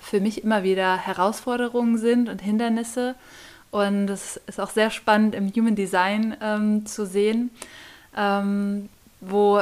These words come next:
für mich die Challenge einfach ist, wenn mich niemand fragt, ähm, zu antworten, beziehungsweise das ist ja das, was so eine Solo-Podcast-Episode ist.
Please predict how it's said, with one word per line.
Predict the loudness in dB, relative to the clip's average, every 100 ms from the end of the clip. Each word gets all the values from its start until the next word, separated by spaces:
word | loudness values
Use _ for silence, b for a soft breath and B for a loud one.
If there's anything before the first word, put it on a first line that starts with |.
| 2
für | -2
mich | 0 0 -4 -16 -16
die | -16 -8 -6 -6
Challenge | 0 2 4 2 0 -2
einfach | -2 -2 -6 -4
ist, | -6 -6 -4
wenn | -2
mich | 0 2
niemand | 4 4 0
fragt, | -2 0 0 -4 -14 -20 B B B B B
ähm, | 0 2 2
zu | 2 6
antworten, | 6 4 2 2 2 0
beziehungsweise | -2 0 0 2 2 2 2
das | 2 -2
ist | -4 -2
ja | 0
das, | 0 0
was | -8 -4
so | -2
eine | 0 0
Solo-Podcast-Episode | 2 2 2 2 2 0 -2 -4 -4 -6 -10 -10 -14 -12 -8 -6 -4 -2 -4 -4
ist. | -10 -12